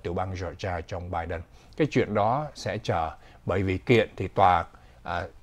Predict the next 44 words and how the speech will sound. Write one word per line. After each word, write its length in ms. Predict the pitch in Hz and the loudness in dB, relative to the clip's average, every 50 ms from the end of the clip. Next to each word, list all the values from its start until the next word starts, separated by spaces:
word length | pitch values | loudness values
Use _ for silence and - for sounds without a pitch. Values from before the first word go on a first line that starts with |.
| - - - - - - - - - - - - - - | -20 -20 -20 -20 -20 -20 -20 -20 -20 -20 -20 -14 4 8
đang 200 | 143 147 147 143 | 10 10 10 8
thụ 180 | - 127 101 | 6 2 2
lý 140 | 104 123 147 | 4 4 4
cái 120 | - 170 147 | 4 4 4
hồ 180 | 131 107 101 | 4 2 2
sơ 200 | 104 - 123 117 | 2 0 0 0
này 220 | 110 98 92 87 87 | 0 -2 -2 -4 -4
sẽ 200 | - 113 113 131 | -2 0 0 2
ra 180 | 131 123 110 | 2 0 0
phán 240 | - - 120 135 147 | -2 -2 -4 -4 -4
quyết 280 | - - 156 165 - - | -2 0 0 0 0 -2
là 120 | 90 82 | -4 -2
buộc 320 | - 107 104 104 98 - - | -2 0 0 0 -2 -2 -4
ông 200 | - 110 110 104 | -4 -4 -4 -4
phải 220 | 98 - - - - - - | -6 -8 -10 -12 -10 -2 2
im 280 | 131 127 123 117 113 | 4 4 4 2 0
tiếng, 280 | - 131 127 139 170 - - - - - - - - - - | 0 2 2 2 0 -2 -6 -12 -20 -20 -20 -20 -20 -16 -6
không 280 | - - 135 127 123 104 | -2 0 2 2 2 0
được 160 | 90 - - | -2 -2 -2
đề 140 | 98 90 87 | -4 -4 -4
cập 220 | - 87 - - | -6 -8 -6 -6
tới 100 | 104 98 | -6 -6
hai 120 | 104 101 | -4 -6
mẹ 120 | 92 82 - - | -8 -10 -8 -6
con 200 | 95 95 90 85 | -6 -4 -4 -4
nữa. 220 | 92 104 123 135 - - - - - - - - - - - - | -4 -4 -4 -4 -6 -12 -18 -20 -20 -20 -20 -20 -20 -20 -16 -10
À, 180 | - 131 120 117 - - | -8 -6 -6 -6 -2 -2
thì 120 | 110 104 | 0 2
các 240 | - - 175 - - | 4 4 4 6 4
nhà 220 | 147 120 104 95 | 4 4 4 2
chuyên 300 | - - 139 123 123 123 | 2 2 2 2 4 2
gia 220 | 117 123 113 110 104 | 2 2 2 2 2
về 140 | 101 95 | 0 -2
pháp 300 | 87 - 135 139 - - | 0 2 2 2 2 2
lý 140 | 123 127 147 | 2 2 2
họ 180 | 156 - 98 95 | 2 0 -2 -2
nói 260 | 104 110 117 147 160 | 0 0 0 0 0
trong 240 | - - 123 120 120 | 0 0 0 0 0
suốt 240 | 113 - 202 214 - - | 0 0 0 0 0 0
thời 160 | 110 92 92 | -2 -2 0
gian 200 | 98 107 113 110 | -2 -2 -4 -2
qua, 240 | - 113 110 104 107 | -2 -2 0 0 0
những 320 | 104 110 117 165 202 185 | -2 -2 -2 0 0 2
người 320 | 156 135 123 117 104 92 | 4 4 6 4 4 2